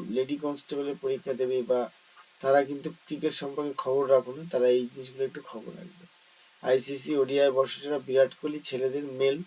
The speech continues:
আর ফিমেল হয়েছে এই হেইলি ম্যাথিউস। বিসিসিআই আজীবন কৃতিত্বের জন্য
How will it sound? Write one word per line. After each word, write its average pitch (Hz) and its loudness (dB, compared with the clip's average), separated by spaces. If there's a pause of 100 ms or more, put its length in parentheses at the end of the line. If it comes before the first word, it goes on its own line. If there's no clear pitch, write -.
(580)
আর 123 -8
ফিমেল 143 -2
হয়েছে 139 -2 (220)
এই 131 0 (300)
হেইলি 143 0
ম্যাথিউস। 135 -2 (760)
বিসিসিআই 147 6
আজীবন 160 2
কৃতিত্বের 170 -2
জন্য 147 -2